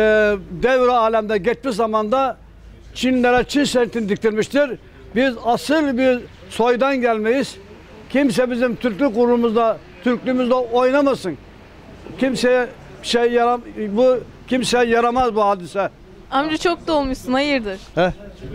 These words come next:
Speaker 2: Çok dolmuşsun,
Speaker 1: Ben
Speaker 2: böyle
Speaker 1: çok
Speaker 2: içten
Speaker 1: gü-,
Speaker 2: içten
Speaker 1: gücüme
Speaker 2: isyan
Speaker 1: gidiyor.
Speaker 2: ediyorsun.
Speaker 1: Gücüme gidiyor yani, a, böyle Atatürk ilkelerinden il-, şey yapmak, Türklüğü, Türkiye Cumhuriyeti'ni şeyden silmek, levhadan silmek ve sildirmek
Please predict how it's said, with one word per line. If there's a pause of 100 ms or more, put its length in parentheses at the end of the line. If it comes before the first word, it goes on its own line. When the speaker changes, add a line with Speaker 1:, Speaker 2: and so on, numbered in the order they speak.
Speaker 2:
Çok
dolmuşsun,
Speaker 1:
Ben
Speaker 2:
böyle
Speaker 1:
çok
Speaker 2:
içten
Speaker 1:
gü-,
Speaker 2:
içten
Speaker 1:
gücüme
Speaker 2:
isyan
Speaker 1:
gidiyor.
Speaker 2:
ediyorsun. (200)
Speaker 1:
Gücüme
gidiyor
yani,
a,
böyle (520)
Atatürk
ilkelerinden (100)
il-,
şey
yapmak, (440)
Türklüğü,
Türkiye
Cumhuriyeti'ni (320)
şeyden
silmek,
levhadan
silmek
ve
sildirmek